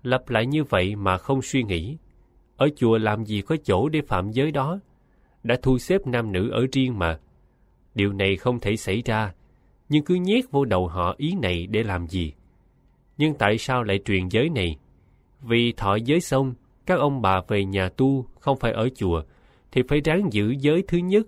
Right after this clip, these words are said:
đến giới thứ tám. Phật tử đến đây tu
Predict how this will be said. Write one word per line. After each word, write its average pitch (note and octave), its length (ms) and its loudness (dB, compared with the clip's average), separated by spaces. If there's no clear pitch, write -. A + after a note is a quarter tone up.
đến C#3 180 -2
giới D3+ 140 0
thứ D#3 160 -4
tám. D3+ 380 -4
Phật C3+ 240 2
tử B2 180 4
đến F3 220 2
đây C#3 220 2
tu D3 320 4